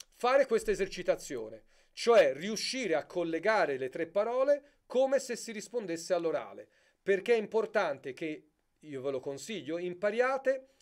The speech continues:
alla trasversalità degli argomenti. Molto spesso noi studiamo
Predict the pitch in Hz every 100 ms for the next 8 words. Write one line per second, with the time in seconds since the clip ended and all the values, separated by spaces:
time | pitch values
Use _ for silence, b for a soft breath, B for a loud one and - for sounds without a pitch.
0 | b _ 214 220 175 - _ 185 180 -
1 | 208 214 170 196 190 - 202 185 196 185
2 | 170 143 127 120 107 _ _ _ _ _
3 | _ _ _ 160 196 220 - 269 - 208
4 | 202 175 - - 151 190 214 226 233 233